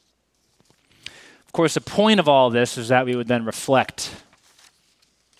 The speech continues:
reflect this kind of glory. 'Cause if we, if we just watch it and don't do anything with it,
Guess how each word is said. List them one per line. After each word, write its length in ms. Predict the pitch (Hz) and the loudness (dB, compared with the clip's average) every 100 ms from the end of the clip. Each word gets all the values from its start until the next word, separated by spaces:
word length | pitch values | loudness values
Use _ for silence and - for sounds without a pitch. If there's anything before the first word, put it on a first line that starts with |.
| _ _ _ _ | _ _ _ _
reflect 580 | 123 - - 147 135 110 | -16 -12 0 0 0 -8
this 200 | 127 117 | -8 -8
kind 320 | - 123 117 | -8 -8 -8
of 120 | 101 | -10
glory. 380 | 98 135 - 131 _ _ _ _ _ _ | -16 -18 -18 -20 _ _ _ _ _ _
'Cause 80 | - | -10
if 80 | 156 | 0
we, 260 | 196 220 | 0 2
if 80 | 262 | 0
we 80 | 240 | 0
just 140 | 269 | -6
watch 340 | 180 180 196 - | 0 4 4 2
it 160 | 135 156 | -8 -8
and 140 | 147 | -4
don't 280 | 165 170 131 | -2 -2 -6
do 140 | 160 | -6
anything 260 | 156 139 135 | -4 -4 -2
with 180 | 156 - | -2 -2
it, 200 | 113 | -4